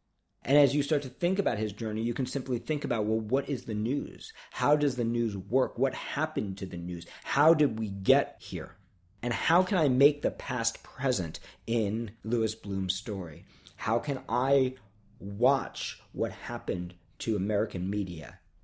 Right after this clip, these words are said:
happen right in front of my eyes in this movie?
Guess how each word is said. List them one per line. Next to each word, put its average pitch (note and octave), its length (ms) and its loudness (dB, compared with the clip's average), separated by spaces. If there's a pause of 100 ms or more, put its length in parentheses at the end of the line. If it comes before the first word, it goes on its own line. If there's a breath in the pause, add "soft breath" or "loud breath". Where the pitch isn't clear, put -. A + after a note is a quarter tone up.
(140)
happen B2 420 0
right A#2 240 2
in A#2 100 -8
front F#2+ 240 -6
of F2+ 80 -6
my G2 220 -4
eyes B1+ 340 -10
in D#2 140 -14
this C#2+ 200 -14
movie? - 320 -20